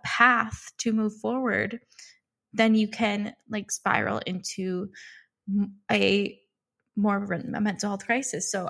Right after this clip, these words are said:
I think it's really important what you're, um, referring to, Harley, in terms of getting people education and knowledge and resources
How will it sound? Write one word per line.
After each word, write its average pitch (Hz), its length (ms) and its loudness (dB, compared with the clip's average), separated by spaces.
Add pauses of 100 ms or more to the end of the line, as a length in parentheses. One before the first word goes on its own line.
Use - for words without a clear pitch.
(120)
I 226 100 2
think 226 220 2
it's 208 180 -2
really 208 160 4
important 190 480 0
what - 140 -4
you're, 190 440 0
um, 208 400 -4 (800)
referring 196 520 4 (120)
to, 185 260 0
Harley, 185 400 2
in 185 100 0
terms 185 320 -2
of 165 240 -2 (500)
getting 202 400 4
people 180 680 -4
education 196 760 0
and 196 180 -2
knowledge 180 500 0
and 202 160 -2
resources - 840 -2